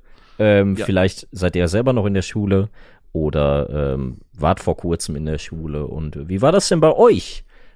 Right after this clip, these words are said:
Speaker 1: Ähm, seid ihr so aufgewachsen? Habt ihr schon diese elektronischen Geräte alles gehabt? Ähm, würde uns auf jeden Fall mal interessieren.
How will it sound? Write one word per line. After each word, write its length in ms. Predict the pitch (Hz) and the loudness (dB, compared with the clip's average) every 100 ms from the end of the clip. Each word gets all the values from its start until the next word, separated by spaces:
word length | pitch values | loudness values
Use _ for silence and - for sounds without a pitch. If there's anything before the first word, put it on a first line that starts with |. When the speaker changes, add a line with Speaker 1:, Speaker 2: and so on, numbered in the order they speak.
| _ | _
Speaker 1:
Ähm, 380 | 101 92 98 98 | -6 -4 -2 -4
seid 220 | 98 104 | -2 -2
ihr 80 | 110 | -2
so 120 | 98 | -6
aufgewachsen? 840 | 95 117 - 104 95 101 - - 90 | -2 -4 -4 -6 -4 -4 -4 -6 -4
Habt 160 | 101 | -4
ihr 60 | 98 | -6
schon 180 | - 95 | -4 -4
diese 160 | 90 | -2
elektronischen 580 | 90 90 - 98 92 - | -4 -4 -6 -4 -4 -4
Geräte 300 | 87 90 90 | -4 -4 -4
alles 340 | - 90 - - | -6 -6 -6 -6
gehabt? 380 | 82 92 - - - - - - | -4 -4 -8 -20 -20 -20 -20 -12
Ähm, 320 | 90 85 85 | -6 -4 -4
würde 140 | 98 98 | -4 -4
uns 120 | 92 | -4
auf 120 | 85 | -4
jeden 140 | 95 | -2
Fall 140 | 98 92 | -2 -2
mal 100 | 85 | -2
interessieren. 460 | 87 - - 95 | -4 -6 -8 -12